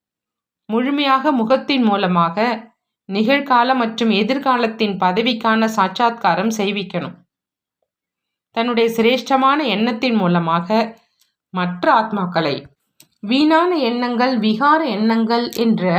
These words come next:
வெள்ளோட்டத்திலிருந்து விடுபட வைப்பதற்காக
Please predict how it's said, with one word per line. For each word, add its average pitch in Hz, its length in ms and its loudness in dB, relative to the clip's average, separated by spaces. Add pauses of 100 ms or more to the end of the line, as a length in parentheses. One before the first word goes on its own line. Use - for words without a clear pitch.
(800)
வெள்ளோட்டத்திலிருந்து 247 1120 0
விடுபட 226 400 -2
வைப்பதற்காக 190 800 -2